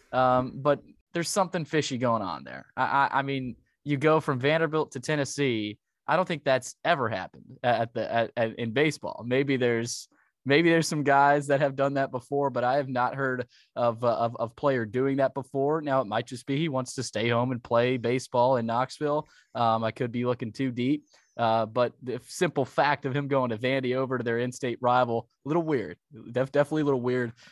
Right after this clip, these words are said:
Uh, he had a two point seven eight E R A in sixty-four and two-thirds innings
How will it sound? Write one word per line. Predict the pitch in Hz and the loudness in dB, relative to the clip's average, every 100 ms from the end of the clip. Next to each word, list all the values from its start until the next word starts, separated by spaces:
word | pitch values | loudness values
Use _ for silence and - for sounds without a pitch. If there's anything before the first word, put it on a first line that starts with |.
| - | -2
Uh, | 117 | 2
he | 120 | 4
had | 147 | 2
a | 123 | 0
two | - 202 | 0 -4
point | 196 196 160 | -2 -4 -2
seven | - 175 165 | 0 0 2
eight | 160 156 | 0 0
E | 151 | 0
R | 151 139 131 | 2 2 2
A | 135 135 | 0 -2
in | 117 110 | -4 -8
sixty-four | - 160 156 151 135 139 139 131 | -10 -10 -8 -6 -4 0 2 2
and | 113 | 0
two-thirds | - 135 135 120 123 | -4 -4 -2 -4 -4
innings | 120 117 110 | -4 -4 -8